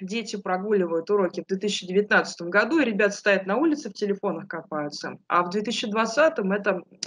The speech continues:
такая картинка, она весьма лаконичная, и на ней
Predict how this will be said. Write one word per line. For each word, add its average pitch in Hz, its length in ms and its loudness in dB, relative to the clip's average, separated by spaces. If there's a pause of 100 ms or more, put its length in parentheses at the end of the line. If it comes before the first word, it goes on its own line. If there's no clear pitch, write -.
такая 190 480 2
картинка, 190 640 0
она 165 140 -6
весьма 185 320 -2
лаконичная, 196 640 0
и 165 40 -2
на 180 120 -2
ней 262 260 0